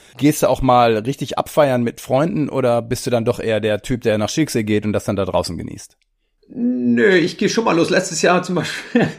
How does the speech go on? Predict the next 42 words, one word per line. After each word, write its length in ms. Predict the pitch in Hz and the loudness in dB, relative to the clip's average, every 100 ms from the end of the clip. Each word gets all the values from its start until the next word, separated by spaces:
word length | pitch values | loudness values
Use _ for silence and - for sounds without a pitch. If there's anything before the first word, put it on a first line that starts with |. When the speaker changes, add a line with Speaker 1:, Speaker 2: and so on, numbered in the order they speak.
| - - | -14 -20
Speaker 2:
<laughs> 320 | - 127 120 | -18 -16 -10
eigentlich 500 | - - 185 135 120 | -4 -2 -2 -2 -2
eher, 220 | 139 151 135 | 0 2 2
weil 120 | 131 | 0
meine 260 | 135 143 | 0 0
Tochter 320 | 139 180 - 151 | 0 0 2 0
da 80 | |
jeden 260 | 127 143 139 | 2 0 0
Abend 280 | 117 127 123 | -2 -4 -2
hingegangen 400 | 143 135 139 151 | -2 -2 -2 -2
bin, 140 | 151 | 0
bin 100 | 147 | 0
ich 80 | 143 | 0
auch 60 | 139 | 0
mal 120 | 139 | -2
ins 100 | 127 | -2
Bayern-Zelt 600 | 123 151 165 156 156 156 | -2 0 0 0 0 0
gegangen. 260 | 156 156 147 | 0 2 2
Da 60 | |
tanzte 380 | 120 131 139 120 | -2 -4 -8 -6
dann 160 | 120 127 | -4 -2
gleich 160 | 127 | -2
der 100 | 131 | 0
Ministerpräsident 880 | 123 135 147 147 - 131 123 135 131 | -2 -2 -2 -4 -4 -4 -2 -2 0
auf 140 | 156 | 2
der 100 | 143 | 0
Bühne. 360 | - 170 196 190 - | 0 0 2 0 -6
Speaker 1:
<laughs> 40 | - - | -18 -10
Speaker 2:
Äh, 300 | - 147 139 - | -2 0 0 0
es 180 | 160 185 | -6 -2
ging 180 | 160 | 0
durch 160 | 156 151 | 2 2
die 80 | - | 0
Presse. 540 | - 175 190 202 185 - - - - | -4 -2 0 0 -2 -4 -16 -20 -8
Ähm, 360 | - 165 165 170 - | 0 2 2 0 -2
und 340 | 165 165 160 | 2 2 2
ich 200 | 160 - | -4 -8
finde 260 | - 147 214 | -2 0 0
es 120 | 175 | -2
ein 300 | 135 131 120 | -2 -4 -6
grandioses, 1000 | - 117 127 113 120 143 127 113 - - | -4 -2 -2 -2 0 0 -2 -8 -10 -16
äh, 80 | - | -10